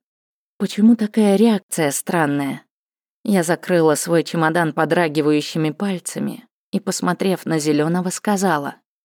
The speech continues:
«Я всё». «Так мало вещей?» Удивлённо посмотрел он на мой единственный чемодан и сумку. «Пришлось многое продать», пожала я плечами. «Оставила только самое необходимое».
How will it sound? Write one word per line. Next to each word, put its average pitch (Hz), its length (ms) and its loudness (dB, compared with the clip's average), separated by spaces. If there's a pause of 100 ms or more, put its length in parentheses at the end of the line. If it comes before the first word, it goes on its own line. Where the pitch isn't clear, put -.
(520)
«Я 202 240 4
всё». 165 380 -4 (920)
«Так - 360 -6
мало 180 380 2
вещей?» 208 580 -4 (720)
Удивлённо 196 560 2
посмотрел 175 640 2
он 190 220 2
на 160 100 0
мой 170 220 0
единственный 165 760 0
чемодан 160 560 -2
и 185 60 0
сумку. - 640 -4 (800)
«Пришлось 208 500 0
многое 190 480 4
продать», 196 640 -2 (380)
пожала 165 360 2
я 151 200 0
плечами. 156 760 -6 (560)
«Оставила 180 680 2
только 160 400 -4
самое 156 400 0
необходимое». 165 920 -2